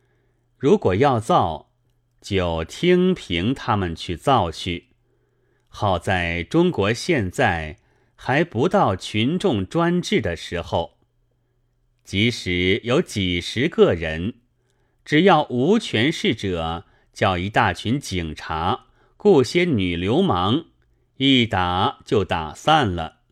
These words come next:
正无需乎我来为被压迫者说什么公平话。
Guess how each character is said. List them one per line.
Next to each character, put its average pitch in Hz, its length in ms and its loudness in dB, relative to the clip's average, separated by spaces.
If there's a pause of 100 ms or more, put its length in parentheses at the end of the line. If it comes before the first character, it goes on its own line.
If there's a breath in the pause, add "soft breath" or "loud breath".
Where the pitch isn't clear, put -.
(640)
正 110 360 0
无 165 280 2
需 202 200 0
乎 196 320 4
我 95 200 2
来 85 460 -2 (280)
为 92 380 -2
被 107 280 -2
压 147 260 0
迫 143 300 2
者 82 480 -6 (340)
说 101 460 2
什 85 240 -6
么 85 160 -6
公 180 400 2
平 82 340 -8
话。 - 400 -4